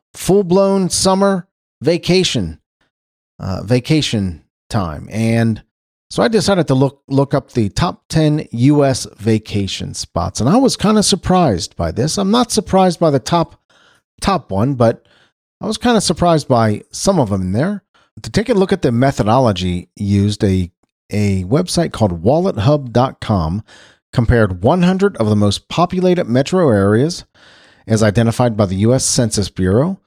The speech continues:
across six key categories: travel costs and hassles, low, uh, low, low, local costs, attractions, weather, activities, and safety. So travel costs and hassles were worth sixteen points.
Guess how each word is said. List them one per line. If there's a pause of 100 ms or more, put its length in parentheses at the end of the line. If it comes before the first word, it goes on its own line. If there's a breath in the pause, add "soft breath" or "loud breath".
(200 soft breath)
across
six
key
categories:
travel
costs
and
hassles, (1300 soft breath)
low, (320)
uh,
low,
low,
local
costs, (100)
attractions, (120)
weather, (220)
activities, (120)
and
safety.
So (880 soft breath)
travel
costs
and
hassles
were
worth
sixteen
points.